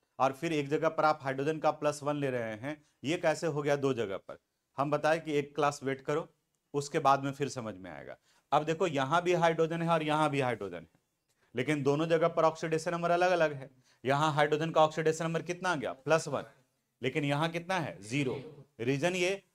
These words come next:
अगर identical type of atom के साथ में जुड़े हुए हैं तो ऑक्सीडेशन नंबर ज़ीरो और इन्हें एलिमेंटल मॉलिक्यूल कहा जाता है।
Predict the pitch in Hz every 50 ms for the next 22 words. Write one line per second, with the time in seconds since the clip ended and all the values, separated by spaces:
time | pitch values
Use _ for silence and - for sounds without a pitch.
0 | _ - 127 131 147 165 165 - 131 139 143 139 147 147 147 143 165 165 - 214
1 | 226 220 226 196 185 190 190 - 196 180 180 180 170 170 175 180 175 170 180 160
2 | - 165 160 156 160 156 156 143 139 135 131 127 123 120 117 110 110 127 147 165
3 | 170 165 _ _ _ - 135 143 139 - - 147 143 143 139 - 156 147 143 143
4 | 139 127 117 131 165 170 156 139 131 139 160 - _ _ _ - 123 127 143 147
5 | 156 - - 156 151 151 147 147 147 151 147 175 170 165 156 147 139 139 - 139
6 | 131 123 110 107 104 95 90 80 - - 69 65 -